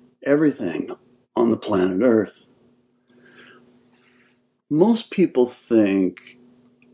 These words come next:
life is really uncertain. That it, that's true in part.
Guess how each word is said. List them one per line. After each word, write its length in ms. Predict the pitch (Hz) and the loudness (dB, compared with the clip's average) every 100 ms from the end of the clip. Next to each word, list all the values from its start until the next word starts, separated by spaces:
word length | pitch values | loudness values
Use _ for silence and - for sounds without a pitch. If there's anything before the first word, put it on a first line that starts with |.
| _ _ | _ _
life 800 | 113 110 117 107 110 110 - - _ _ _ _ _ _ _ _ _ _ _ _ | -4 0 2 2 0 -2 -12 -20 _ _ _ _ _ _ _ _ _ _ _ _
is 260 | - 113 110 | -2 -2 2
really 320 | 113 110 98 | 4 4 4
uncertain. 640 | 92 95 - 185 - - - _ _ _ _ _ _ _ _ _ _ _ _ _ _ _ _ _ _ _ _ 123 123 _ 123 123 123 123 _ _ _ _ _ _ _ _ - - 170 | 0 -2 0 2 2 -6 -20 _ _ _ _ _ _ _ _ _ _ _ _ _ _ _ _ _ _ _ _ _ _ _ -20 -20 -20 _ _ _ _ _ _ _ _ _ -20 -8 -2
That 200 | 208 226 | 0 0
it, 180 | 247 - | -2 -2
that's 240 | 254 - | -2 -4
true 340 | - 120 104 | -4 0 2
in 160 | 110 123 | 2 0
part. 460 | 95 80 98 123 | -2 0 0 0